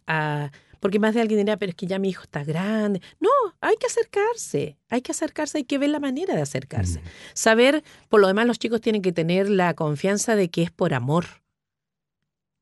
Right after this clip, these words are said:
Speaker 1: Es para proteger los hijos, y me dio tanto agrado que uno de ellos entendiera eso, y lo dijo abiertamente ahí en, en la mesa, entender que los límites son por amor
Speaker 2: Mm.
Speaker 1: y que son para protección.
Speaker 2: Sí, pues.
Speaker 1: No es para uno coartarles,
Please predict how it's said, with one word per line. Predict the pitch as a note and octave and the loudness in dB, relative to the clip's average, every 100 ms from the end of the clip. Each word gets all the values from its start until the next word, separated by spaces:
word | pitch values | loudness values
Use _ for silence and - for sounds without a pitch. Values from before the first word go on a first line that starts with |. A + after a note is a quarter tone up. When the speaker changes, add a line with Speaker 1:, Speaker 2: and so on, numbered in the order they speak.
| _ | _
Speaker 1:
Es | F3+ | -6
para | - G3 F#3 | 0 2 2
proteger | E3 D#3+ - G3 F#3+ | 0 -2 0 0 2
los | F#3 - A#3+ | 0 0 -4
hijos, | - F#3 F3 - | -2 0 0 -4
y | E3 | -6
me | - D#3 D#3 | -4 -4 -2
dio | E3 | -2
tanto | E3+ E3+ F3+ | -4 -4 -2
agrado | E3 E3+ F3 | 0 0 0
que | E3+ | -2
uno | E3 E3 | 0 0
de | D#3+ | 2
ellos | E3+ E3+ | 0 -2
entendiera | - C#3+ C#3+ D#3+ E3 | -4 -6 -4 -2 0
eso, | E3 - F#3+ G#3+ | -2 -2 -4 -2
y | C#3+ | -4
lo | C#3+ | -2
dijo | C#3 D3 - | -4 -4 -6
abiertamente | D3 D3 - D#3 D3+ D#3+ | -4 -4 -6 -8 -4 -4
ahí | D#3 | -4
en, | D3 D3 | -6 -8
en | D3 C3+ | -6 -6
la | |
mesa, | C3+ C#3+ - G3+ - - - _ _ _ _ | -4 -4 -4 -6 -10 -20 -20 _ _ _ _
entender | G3 E3+ F3+ F3 A3 | 0 2 0 2 2
que | A3+ | 2
los | A#3+ G3 | -2 -2
límites | G#3 G#3 A#3 - | -2 -2 -2 -4
son | - G3+ | -2 -4
por | F3+ F#3 | -2 -2
amor | E3+ D#3 F3 B3+ - | 0 0 0 -2 -6
Speaker 2:
Mm. | F2 - | -8 -4
Speaker 1:
y | G3 | -4
que | D#3+ | -4
son | - F#3 | -4 -4
para | F#3+ F3 E3 | -2 -4 -2
protección. | D#3 C#3 C#3 - - C3+ A2+ | -6 -6 -6 -6 -2 -2 -4
Speaker 2:
Sí, | - G#2+ F2+ | -6 -6 -6
pues. | _ _ _ _ _ _ - | _ _ _ _ _ _ 2
Speaker 1:
No | F#3+ F#3 | 4 4
es | G#3+ | 2
para | - A#3+ A3+ | 0 2 2
uno | A#3+ A#3 | 0 0
coartarles, | G#3+ F#3+ E3 - - A#3+ G3 C3+ B2+ - - - | 2 4 2 -2 2 2 4 0 -2 -6 -12 -14